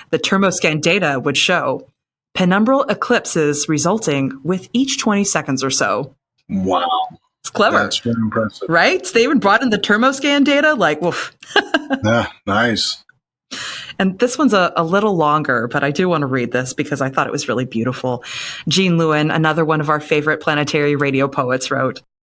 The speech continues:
Speaker 1: "The colors of the spectrum reveal secrets in their hue, each frequency an element, an atmospheric clue. As we gaze into the universe with increasing acuity, attending telescopic vision through improved technology.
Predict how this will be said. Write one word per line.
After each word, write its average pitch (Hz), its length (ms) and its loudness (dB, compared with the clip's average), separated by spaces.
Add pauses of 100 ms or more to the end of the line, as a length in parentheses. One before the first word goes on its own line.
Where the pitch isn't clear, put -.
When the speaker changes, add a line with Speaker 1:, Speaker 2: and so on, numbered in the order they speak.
(100)
Speaker 1:
"The 170 180 0
colors 208 600 0
of 151 140 0
the 160 80 -2
spectrum 147 540 -2
reveal 147 320 0
secrets 196 560 -2
in 147 100 0
their 135 120 0
hue, 139 440 -2 (280)
each 180 200 0
frequency 196 480 0
an 143 100 0
element, 160 720 -2
an - 160 -2
atmospheric 175 640 -2
clue. - 480 -2 (480)
As 175 160 -2
we 175 80 2
gaze 254 380 2
into 220 180 0
the 180 100 0
universe 160 680 0
with 160 200 -4
increasing 214 540 0
acuity, 202 600 -2 (360)
attending 220 500 2
telescopic 160 640 -2
vision 143 480 0
through 208 300 -2
improved 262 460 0
technology. 185 720 -2